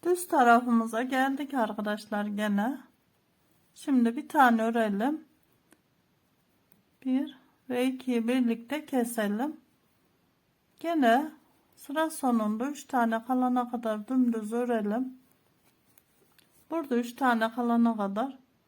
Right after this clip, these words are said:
tekrar görüşelim. Üç tane ilmeğimiz kaldı arkadaşlar. Gene aynı. Biraz önce yapmıştım. Böyle ilmeklerimizi ters çevirelim ve ikisini birlikte keselim.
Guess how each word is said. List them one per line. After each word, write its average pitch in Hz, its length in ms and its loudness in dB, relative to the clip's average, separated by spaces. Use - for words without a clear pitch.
tekrar 262 460 -2
görüşelim. 202 680 -6
Üç 349 260 -6
tane 233 400 4
ilmeğimiz 247 540 0
kaldı 247 420 2
arkadaşlar. 208 680 -4
Gene 294 380 0
aynı. 214 480 0
Biraz 254 340 -2
önce 220 280 -4
yapmıştım. 233 880 -4
Böyle 277 260 2
ilmeklerimizi 240 840 -2
ters 262 300 -4
çevirelim 220 680 -2
ve 240 160 0
ikisini 254 580 -2
birlikte 233 520 -2
keselim. 233 760 -4